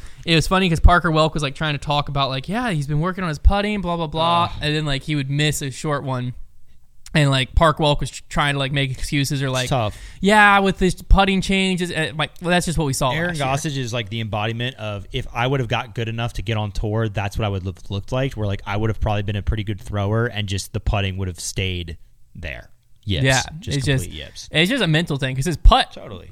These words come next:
Speaker 1: he hit some putts where you're like, "That was the most confident putt I've ever
Speaker 2: Oh,
Speaker 1: seen."
Speaker 2: it's, you can just tell. He, he's, he's
Speaker 1: And then there's
Speaker 2: totally
Speaker 1: some
Speaker 2: got
Speaker 1: where
Speaker 2: the
Speaker 1: he just
Speaker 2: yips.
Speaker 1: can't get out of his head
Speaker 2: And I
Speaker 1: when he
Speaker 2: hate
Speaker 1: gets
Speaker 2: that for
Speaker 1: to,
Speaker 2: him.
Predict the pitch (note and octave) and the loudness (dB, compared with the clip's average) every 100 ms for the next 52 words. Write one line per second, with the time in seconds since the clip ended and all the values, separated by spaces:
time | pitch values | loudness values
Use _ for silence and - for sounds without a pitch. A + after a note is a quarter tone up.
0 | E3 - A#3+ A#3+ D4+ - F#3+ G3+ - D#3+ | -6 0 4 4 2 0 0 8 8 8
1 | F#3 F3+ D3 C3+ E3 F#3 E3 D#3+ D3+ F3 | 4 2 2 4 4 4 2 2 2 2
2 | - D3 D3+ D#3 D#3+ - - C3 C3+ C3+ | 2 2 0 -2 -2 0 2 0 0 -2
3 | B2+ D#3 B2+ B2+ - D#3 D#3+ D#3+ D3+ - | 0 2 2 0 0 0 2 4 2 4
4 | C#3 A2 A2+ C3+ A#2 C3+ A2+ A2+ A#2+ G#2+ | 2 2 0 0 0 -2 -2 -4 -2 4
5 | D#3+ F3 F3 B2+ F3 G3 D3 D#3 D3 - | 4 6 6 6 6 4 2 2 0 -4
6 | - E3 E3+ D#3+ D#3+ C#3+ C3+ B2+ C#3+ C3 | -2 2 2 2 4 4 4 0 0 2
7 | B2 F#2 C#3 C#3 C#3 C3+ - C3+ B2+ B2 | 0 0 0 2 0 0 0 0 -2 -4